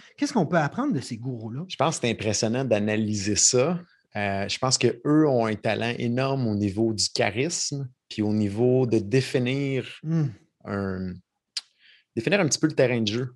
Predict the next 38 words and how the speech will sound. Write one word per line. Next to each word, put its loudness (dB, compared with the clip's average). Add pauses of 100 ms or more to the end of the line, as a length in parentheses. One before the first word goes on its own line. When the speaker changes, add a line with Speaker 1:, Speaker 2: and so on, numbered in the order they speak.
(140)
Speaker 2:
puis -6
d'essayer 2
d'amener 0
un 0
maximum -2
de 2
gens 2
là-dedans, 0
puis -10
de -12
les 0
contenir -4
dans -4
ce -2
terrain 0
de 0
jeu-là, 2
puis -10
qui -4
sait 4
que -4
les 4
gens 2
devraient 2
normalement -2
psychologiquement 0
avoir 2
du -8
plaisir. -2
On -2
sait 0
bien 0
que -8
malheureusement, 0
c'est -2
pas -4
ça, -2
euh, 0